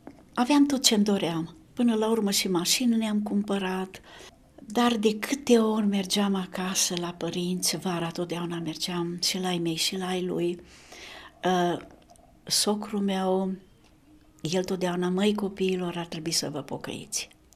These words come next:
Ei erau pentecostali, dar niciodată, pentru că nu aveau carte niciunul, Biblie nu era în casă. Din păcate, mă doare să spun, dar nu l-am văzut rugându-se niciodată pentru mâncare sau ceva, deci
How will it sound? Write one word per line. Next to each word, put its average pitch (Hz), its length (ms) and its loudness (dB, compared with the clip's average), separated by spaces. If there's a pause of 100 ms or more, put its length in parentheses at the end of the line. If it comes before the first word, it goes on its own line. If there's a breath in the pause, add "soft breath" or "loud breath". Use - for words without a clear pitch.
(600 loud breath)
Ei 180 420 2
erau 143 420 -6 (180)
pentecostali, - 800 -10 (480)
dar 269 440 4 (260)
niciodată, 240 680 6
pentru 202 280 4
că 196 140 4
nu 214 160 6
aveau 190 340 2
carte 175 420 -2
niciunul, 147 640 -2 (120)
Biblie 185 480 0
nu 170 140 4
era 151 220 0
în 160 120 -8
casă. - 500 -6 (1600 loud breath)
Din 208 300 4
păcate, 202 720 2
mă 185 160 6
doare 214 360 2
să - 200 -2
spun, 196 480 2
dar 190 360 -2 (300)
nu 226 200 10
l-am 208 200 4
văzut 180 240 0
rugându-se 185 540 -2
niciodată 185 680 -4
pentru 180 320 -6
mâncare 180 440 -4
sau - 260 -2
ceva, 180 280 -4
deci 185 240 2